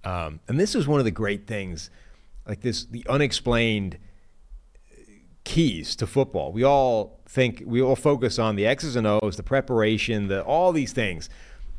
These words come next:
And, and so <laughs> much of the game is, there are some times where players just click immediately and they're in, they're in that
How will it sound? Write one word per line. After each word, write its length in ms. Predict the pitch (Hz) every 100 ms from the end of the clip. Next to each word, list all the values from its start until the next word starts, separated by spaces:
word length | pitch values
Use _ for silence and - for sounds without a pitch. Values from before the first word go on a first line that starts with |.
| -
And, 180 | 117 117 -
and 200 | 107 85
so 320 | - - 175
<laughs> 320 | - 175 151
much 200 | 175 -
of 80 | 127
the 80 | 101
game 440 | 123 127 117 104
is, 520 | 107 110 95 92 85 - - - - - - -
there 120 | 117
are 140 | 104
some 260 | - 156 165
times 420 | 147 135 120 104
where 100 | 107
players 440 | 104 113 110 101
just 300 | - 101 - -
click 400 | - 113 85 -
immediately 640 | 104 110 120 104 85 87
and 140 | 85 98
they're 140 | 104
in, 200 | 101 87
they're 160 | 104 104
in 100 | 110
that 220 | 107 101